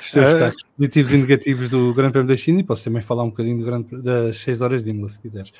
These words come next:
Speaker 1: Grande Kobayashi.
Speaker 2: Foi aquele último stint, foi, foi maravilha. Ahm, da corrida não queria estar a retocar muitos pontos, só,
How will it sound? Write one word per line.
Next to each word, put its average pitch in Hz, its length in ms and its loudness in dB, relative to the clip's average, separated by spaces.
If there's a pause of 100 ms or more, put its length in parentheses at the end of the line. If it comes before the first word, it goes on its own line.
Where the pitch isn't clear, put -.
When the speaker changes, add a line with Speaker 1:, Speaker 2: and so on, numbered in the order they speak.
(120)
Speaker 1:
Grande 113 220 -4
Kobayashi. 113 600 -4 (840)
Speaker 2:
Foi 104 380 -10 (180)
aquele - 180 -14
último 107 380 -12
stint, - 400 -12
foi, 110 460 -12
foi - 200 -20
maravilha. 101 640 -14
Ahm, 120 600 0 (440)
da 160 120 0
corrida 185 400 2 (260)
não 160 180 -10
queria 165 180 -6
estar 147 240 0
a - 20 -4
retocar 139 320 -4
muitos 131 240 -10
pontos, 139 360 -10
só, 135 400 -4